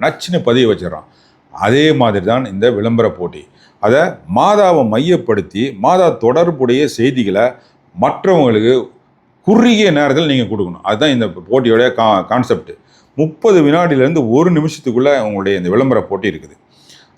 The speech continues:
தமிழ் அல்லது ஆங்கிலத்துல இது இருக்கலாம். வீடியோவுடைய அளவு பாத்தீங்கன்னா, எப்படி நீங்க ஷூட் செய்யணும்னா, ஃபோன்ல எடுத்தீங்கன்னா இப்படி குறுக்கு வாட்டத்துல எடுக்கணும், நெடுக்கு வாட்டத்துல நீங்க ஷூட்டிங் வைக்காதீங்க. இப்படி குறுக்கு வாட்டத்துல உங்களுடைய படங்களை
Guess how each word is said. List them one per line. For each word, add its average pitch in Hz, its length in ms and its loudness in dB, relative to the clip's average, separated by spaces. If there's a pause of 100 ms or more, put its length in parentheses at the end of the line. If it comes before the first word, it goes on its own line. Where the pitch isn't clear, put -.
தமிழ் 175 340 0
அல்லது 120 240 4
ஆங்கிலத்துல 131 680 0
இது 101 100 0
இருக்கலாம். 107 440 0 (320)
வீடியோவுடைய 143 420 4
அளவு 120 300 4
பாத்தீங்கன்னா, 113 400 -2
எப்படி 156 220 -2
நீங்க 120 240 0 (100)
ஷூட் 156 200 -2
செய்யணும்னா, 110 400 0 (460)
ஃபோன்ல 160 260 2
எடுத்தீங்கன்னா 113 380 0
இப்படி 120 280 2
குறுக்கு 156 340 0
வாட்டத்துல 110 360 2
எடுக்கணும், 101 360 -2
நெடுக்கு 127 340 0
வாட்டத்துல 107 460 0 (240)
நீங்க 117 340 -8 (240)
ஷூட்டிங் 107 280 -2
வைக்காதீங்க. 110 520 0
இப்படி 113 300 0
குறுக்கு 135 360 2
வாட்டத்துல 120 380 0
உங்களுடைய 95 320 -4
படங்களை 110 340 0